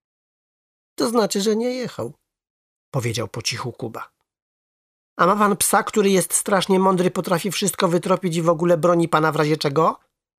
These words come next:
spytał Bartek, który uwielbia psy. "Nie mam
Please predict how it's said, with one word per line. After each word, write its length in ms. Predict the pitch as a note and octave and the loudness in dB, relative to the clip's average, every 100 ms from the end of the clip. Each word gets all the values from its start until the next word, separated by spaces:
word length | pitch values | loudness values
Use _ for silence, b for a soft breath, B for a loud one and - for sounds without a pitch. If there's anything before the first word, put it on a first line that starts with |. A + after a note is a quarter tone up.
| _ _ _ _ - | _ _ _ _ -12
spytał 360 | - - A2 | -10 -6 -4
Bartek, 480 | G#2 A2+ A#2 B2+ - b b | -2 -4 -4 -6 -10 b b
który 260 | - - B2 | -12 -6 -6
uwielbia 480 | - A#2 A2+ G#2 B2 | -6 -6 -6 -6 -8
psy. 280 | - G#2 - _ _ _ _ _ _ _ _ _ - | -6 -8 -10 _ _ _ _ _ _ _ _ _ -8
"Nie 600 | C3+ B2+ B2+ B2+ C3 C#3 | -4 -2 0 0 2 2
mam 260 | G#2 F#2+ | 0 -6